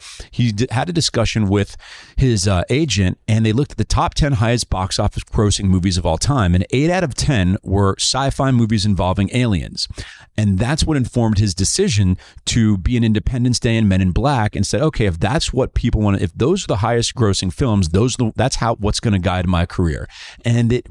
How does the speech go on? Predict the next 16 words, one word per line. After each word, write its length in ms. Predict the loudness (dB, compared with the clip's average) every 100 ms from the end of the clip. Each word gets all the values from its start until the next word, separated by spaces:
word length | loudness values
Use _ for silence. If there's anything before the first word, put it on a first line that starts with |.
| -6
all 340 | 0 2 2
points 380 | 2 0 0 -2
back 300 | -2 -2 -2
to 120 | 0
him 280 | 2 4 4
being 200 | 4 2
a 60 | 2
bit 320 | 0 -2 -2
of 140 | -2
a 60 | 0
synthetic, 840 | 0 -2 -4 -4 0 0 0 -2
performative 760 | -4 -4 -4 0 2 4 2 0
guy, 340 | -2 0 0
and, 140 | -2 -2
and 280 | 0 0
really, 280 | 0 0 0